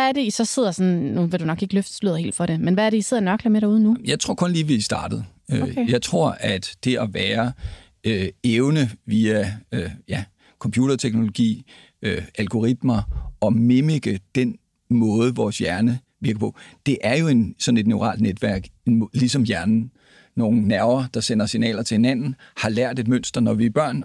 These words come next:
Speaker 2: og nyfødte, så ved vi jo ikke, hvad sprog er. Så det lærer vi lynhurtigt. Det er et neu-, det er en træning af et tilsvarende neuralt netværk. Jeg kunne sagtens forestille mig, at hvis du forestiller dig, der var huller i lyden, der var noget, der ikke kunne høres, så kan, så kan det godt genkende, hvad er det for et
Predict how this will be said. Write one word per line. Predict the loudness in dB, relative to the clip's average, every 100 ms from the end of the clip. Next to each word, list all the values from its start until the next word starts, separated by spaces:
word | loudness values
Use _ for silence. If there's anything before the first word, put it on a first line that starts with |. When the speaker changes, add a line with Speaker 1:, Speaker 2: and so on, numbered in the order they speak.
| -2
Speaker 2:
og | 2
nyfødte, | 2 0 -4 -2
så |
ved | 0 0
vi | 0
jo | 0
ikke, | 0
hvad | -2
sprog | -2 0 0 -2
er. | -4 -6 _ -20 -20 -20 -20 -20 _
Så | -4
det | -2 -2 0
lærer | 0 0 0
vi | -2
lynhurtigt. | -2 0 0 0 -2 -4 -2
Det |
er | -2
et | 0
neu-, | -2 -2 _
det | -2
er |
en | 0
træning | -2 -2 0 0 -2
af |
et | -2
tilsvarende | -2 -2 -2 0 0
neuralt | 0 -4 -4
netværk. | -6 -6 -8 -10 -20 -20 -20 -8
Jeg | -4 -2
kunne | -2
sagtens | -2 -4 -4
forestille | -4 -2 -2 -2
mig, | -2 -2
at | -4 -6 -8
hvis | -8 -8
du | -6
forestiller | -6 -4 -4 -6
dig, |
der | -4 -4
var | -8 -16 -20 _ _
huller | -4 0 0
i |
lyden, | 0 -2 -4 -6
der | -2
var | 2
noget, | 2 2
der | 0
ikke | -2
kunne | -2 -2
høres, | 0 0 -2 -6 -10 -20 -20 -20 -20
så | -10 -6
kan, | -4
så | -2 -2 -2
kan | -2
det | -2
godt | -2 -2
genkende, | 0 0 0 -2 0
hvad | -2
er | -2
det | -2
for |
et | -4